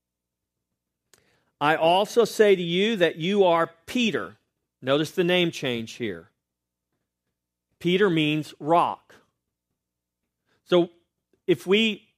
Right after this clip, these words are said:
if we understood Greek today, which we don't, he says, "And I say to you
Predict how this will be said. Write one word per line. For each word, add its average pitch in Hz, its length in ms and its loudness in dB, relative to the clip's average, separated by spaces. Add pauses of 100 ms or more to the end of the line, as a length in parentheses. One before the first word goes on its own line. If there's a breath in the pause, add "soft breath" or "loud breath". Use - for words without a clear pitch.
(120)
if - 180 -10
we 165 100 2
understood 165 520 -2
Greek 180 400 0
today, 117 560 -10 (480)
which 127 280 -12
we 135 140 -10
don't, 120 380 -8 (2500)
he 175 100 0
says, 170 400 2
"And 156 120 2
I 185 180 4
say 190 600 2 (320 soft breath)
to 185 100 -4
you 156 640 0